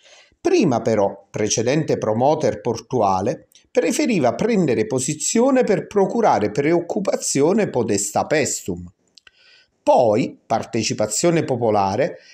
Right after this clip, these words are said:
presenta Pesce per proposta politica per Polis. Poi, passionale professionista,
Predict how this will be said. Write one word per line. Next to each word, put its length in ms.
presenta 680
Pesce 480
per 220
proposta 560
politica 540
per 220
Polis. 680
Poi, 540
passionale 640
professionista, 1120